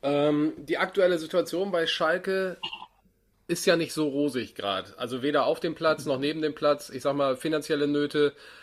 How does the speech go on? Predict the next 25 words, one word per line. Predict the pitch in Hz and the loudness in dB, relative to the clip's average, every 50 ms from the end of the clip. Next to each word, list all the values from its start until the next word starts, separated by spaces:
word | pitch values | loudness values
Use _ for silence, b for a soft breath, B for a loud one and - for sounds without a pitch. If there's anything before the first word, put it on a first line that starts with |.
| B B B | B B B
auch | - 143 123 | -4 -2 0
die | - 160 | 0 2
Außendarstellung | - 147 170 165 - 190 165 160 156 - 180 160 160 156 | 4 4 4 4 2 2 2 2 2 2 2 2 2 2
mit | 147 143 | 2 0
Clemens | - - 156 147 143 - | 0 -2 -2 -2 -2 -2
Tönnies | - 160 160 170 170 165 165 - | -2 -2 0 0 0 -2 -4 -6
ist | 156 - | -6 0
ja | - 151 | 0 2
auch | 127 127 151 160 - - | 4 4 2 0 -2 -4
nicht | - 147 160 170 - - - | -4 -2 -2 -4 -4 -8 -12
so | - 131 143 156 170 180 | -6 -2 0 2 2 2
souverän, | 170 156 165 160 165 156 143 151 160 165 170 170 170 165 - - 151 | 0 0 0 2 2 2 2 0 -2 -2 -2 -4 -4 -6 -8 -6 -2
ähm, | 147 147 147 147 147 143 143 - - | -2 0 0 0 -2 -4 -6 -8 -10
oder | - 143 139 135 | -6 -4 -4 -2
so | 123 139 151 | -2 -2 -4
positiv | 147 - - 165 160 156 165 156 - - 170 180 180 - - - b b b b b b b b b b b b b b b b b b b _ | -4 -4 -6 -6 -6 -6 -8 -10 -10 -10 -10 -10 -12 -14 -18 -20 b b b b b b b b b b b b b b b b b b b _
im | - 147 | -2 0
Moment. | 143 156 151 151 151 165 170 175 170 - - - - | 0 2 2 2 2 2 0 0 -4 -10 -16 -10 -4
Also | - 143 143 | 0 2 2
da | 147 | 4
geht | 139 147 156 | 2 2 0
einiges | - 156 160 165 165 156 - | 2 2 2 2 2 -2 -2
drunter | - 143 165 170 180 170 | 0 0 0 2 4 2
und | 156 139 131 | 2 2 0
drüber. | 135 175 180 165 151 165 196 - | -2 0 4 4 4 4 4 0